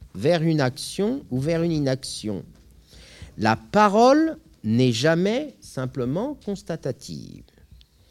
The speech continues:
Ce n'est pas seulement signifier, c'est faire. Un énoncé, donc, ne tient pas à son contenu de vérité et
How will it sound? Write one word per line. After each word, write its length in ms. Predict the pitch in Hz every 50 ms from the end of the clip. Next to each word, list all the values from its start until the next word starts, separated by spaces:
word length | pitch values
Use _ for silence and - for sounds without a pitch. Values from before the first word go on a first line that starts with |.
| _ _ _ _ - _ _ _
Ce 200 | - - - -
n'est 160 | 104 110 120
pas 200 | 113 - 123 120
seulement 400 | 120 - 127 117 120 120 120 117
signifier, 920 | 117 - - - 151 151 143 127 120 - - - 110 107 127 180 247 233 - - 165 - _ _ -
c'est 420 | - - - - - - 90 85
faire. 680 | - - - - 131 131 127 113 90 80 76 71 67 - - - _ _ - - _ _ - _ _ _ _ - - - - - - - - - _ - - _ -
Un 300 | 139 147 147 151 170 196
énoncé, 1000 | 233 269 285 269 254 247 240 233 226 208 - - - - - - 185 175 156 139
donc, 500 | 120 110 107 135 131 123 104 - - -
ne 320 | 110 110 113 110 110 110 104
tient 540 | 107 - - - - - 214 226 233 226 190
pas 460 | - - - - 135 135 117 85 80
à 60 | 90
son 300 | - - - - 107 101
contenu 640 | - - - 214 247 233 - - _ 180 185 180 160
de 140 | 127 110 101
vérité 760 | 90 90 87 78 78 76 - _ - - 67 85 110 - 277 - _ _ _ _ _ _ _ _ _ _ _ - - _ _ _ _ _ _ - _ _ _ _
et 300 | - 240 269 294 -